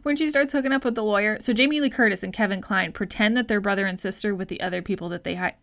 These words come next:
that they're doing the heist with, but they're actually together. And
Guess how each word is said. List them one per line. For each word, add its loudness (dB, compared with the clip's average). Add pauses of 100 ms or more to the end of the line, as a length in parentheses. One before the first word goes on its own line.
(120)
that -6
they're -4
doing -6
the -8
heist -8
with, -2
but -8
they're -6
actually 2
together. 2 (1800)
And -2